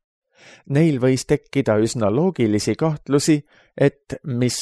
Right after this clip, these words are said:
siis, kui Paulus, kes sageli elas vaesuses, satub suurde kiusatusse, kui tal äkki nii suur rahasumma käes on. Sellepärast tahtis ta korraldada rahaasjad nii,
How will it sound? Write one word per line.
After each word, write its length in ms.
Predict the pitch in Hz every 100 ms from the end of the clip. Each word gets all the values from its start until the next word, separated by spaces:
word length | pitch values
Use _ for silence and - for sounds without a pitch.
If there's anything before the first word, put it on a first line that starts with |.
| -
siis, 400 | 190 160 - -
kui 240 | - 117 113
Paulus, 680 | - 170 127 120 120 - - -
kes 240 | 113 -
sageli 480 | - 180 139 113 104
elas 320 | 104 95 98 117
vaesuses, 680 | 147 165 147 139 139 - - _ - - _
satub 420 | - 151 - 143
suurde 440 | - 170 160 151 170
kiusatusse, 800 | 196 175 127 - 120 - - 113
kui 200 | 139 131
tal 260 | 113 113
äkki 400 | 131 _ - 120 -
nii 320 | 143 180 135
suur 340 | - 117 98
rahasumma 580 | 101 135 143 147 151 151
käes 360 | 156 120 95 -
on. 180 | 95 - - _ _ _ _ _ _ - - _ _
Sellepärast 760 | - 156 170 139 131 123 - -
tahtis 440 | 156 131 - 127
ta 120 | 131
korraldada 640 | 117 151 131 107 104 110 104
rahaasjad 800 | 123 147 120 104 104 - 110 98
nii, 340 | 127 185 165